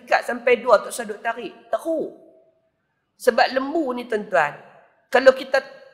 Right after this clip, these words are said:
baring dia, hak belah ni tak usah duk tarak, duk, tak usah duk ikat. Ikat hak atas dah. Oi, dia kata tak boleh lagi lembu tendang. Lembu kan tendang kaki depan. Lembu tendang kaki belakang.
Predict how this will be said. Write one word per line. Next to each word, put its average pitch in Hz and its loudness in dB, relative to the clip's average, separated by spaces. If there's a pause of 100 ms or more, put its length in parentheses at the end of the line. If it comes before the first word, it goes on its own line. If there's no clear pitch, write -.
(640)
baring 269 8
dia, 190 2 (400)
hak 233 2
belah 294 4
ni 311 -8
tak 277 0
usah 285 0
duk 269 -10
tarak, 285 4
duk, 220 -8
tak 254 -2
usah 262 -2
duk 277 -16
ikat. - -10
Ikat 277 0
hak 302 2
atas 403 -8
dah. 226 -4 (1300)
Oi, 277 8
dia 226 6
kata 240 0
tak 254 2
boleh 247 -6
lagi 247 -14
lembu 262 -10
tendang. 269 -6 (240)
Lembu 339 -2
kan 202 2
tendang 208 -4
kaki 214 -12
depan. 403 -2 (240)
Lembu 262 -8
tendang 269 0
kaki 277 -18
belakang. 330 -4